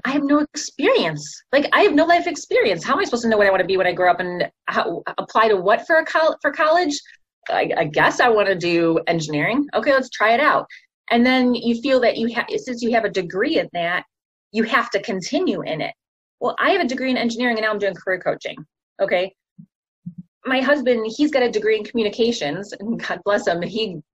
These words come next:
communications and journalism's right when Facebook came out. Oh, right?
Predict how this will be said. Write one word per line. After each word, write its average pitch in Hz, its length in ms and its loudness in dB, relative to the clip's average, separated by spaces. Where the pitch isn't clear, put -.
communications 233 480 0
and 190 120 -2
journalism's 180 600 2
right 185 160 4
when 165 120 -2
Facebook 175 380 -2
came 147 200 -2
out. 156 240 2
Oh, 175 320 4
right? 180 300 4